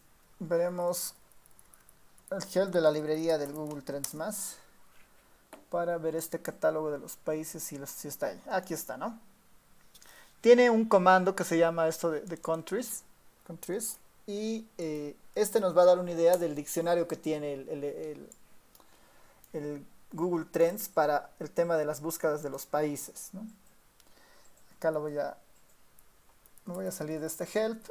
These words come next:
Este comando, eh, countries, en realidad es una base de datos, ¿no? Lo puedo guardar en un auxiliar. Ahí está el auxiliar. Y dentro de este auxiliar vamos a ver que ahí están, por ejemplo, la codificación para los países,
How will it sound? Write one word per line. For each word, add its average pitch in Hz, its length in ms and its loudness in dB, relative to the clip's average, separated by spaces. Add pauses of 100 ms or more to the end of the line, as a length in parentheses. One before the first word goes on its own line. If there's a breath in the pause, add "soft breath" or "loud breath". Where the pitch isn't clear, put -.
Este 190 260 -4
comando, 180 640 2 (100)
eh, 156 280 -8 (100)
countries, 180 520 -4
en 190 100 0
realidad 190 220 12
es 233 60 -2
una 202 120 6
base 175 240 8
de 151 100 -2
datos, 156 400 4
¿no? 180 100 -8
Lo 190 120 -8
puedo 208 180 6
guardar 170 340 10
en 151 140 -2
un 156 60 -4
auxiliar. 151 680 -2 (1500)
Ahí 170 140 2
está 156 180 2
el 143 60 0
auxiliar. 165 580 2 (2000 soft breath)
Y 226 580 0
dentro 185 340 2
de 180 60 6
este 180 140 4
auxiliar 202 520 10
vamos 180 260 6
a 165 60 8
ver 180 260 6
que 180 120 8
ahí 190 140 10
están, 180 320 6
por 170 120 4
ejemplo, 160 320 0
la 160 160 6
codificación 156 580 0
para 165 200 6
los 147 200 -4
países, 185 800 4